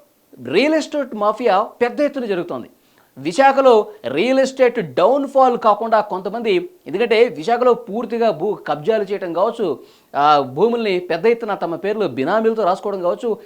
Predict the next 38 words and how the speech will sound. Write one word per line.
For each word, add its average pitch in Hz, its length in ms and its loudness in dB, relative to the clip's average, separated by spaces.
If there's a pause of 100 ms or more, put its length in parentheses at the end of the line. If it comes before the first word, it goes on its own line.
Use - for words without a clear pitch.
(180)
వైఎస్-, 156 400 -2
వైఎస్ఆర్ 208 360 -4
కాంగ్రెస్ 220 380 -4
పార్టీకి 202 240 -4
సంబంధించిన 180 400 -8
నాయకులు 202 320 -2
పెద్ద 147 240 -4
ఎత్తున 214 260 -2
భూ 156 280 -4
దందాకు 226 500 0
పాల్పడ్డారని 185 640 -4
చెప్పి 160 320 -4 (280)
విపరీతంగా, 190 440 -2 (420)
ఆ, 135 380 0
విమర్శలు 262 380 0
వస్తున్న 226 240 -4
విషయం 180 260 -6
తెలిసింది 180 320 -8
కదా. 185 220 -4 (260)
ముఖ్యంగా 254 320 2
ఈ 226 220 6
రియల్ 214 320 0
ఎస్టేట్ 262 520 -2
మాఫియా 208 460 -2
కూడా 190 340 2 (220)
పెద్ద 160 200 -2
ఎత్తున 214 260 0
దీని 165 160 -4
మీద 185 160 0 (280)
ఫోకస్ 208 320 2
చేసిన 165 240 -6
పరిస్థితి 147 360 -6
కనిపిస్తోంది. 127 500 -6 (260)
మళ్ళీ 233 340 4
వైఎస్ఆర్ 233 340 2
కాంగ్రెస్ 208 360 -2
పార్టీనే 185 260 -4
వస్తుంది, 156 480 -4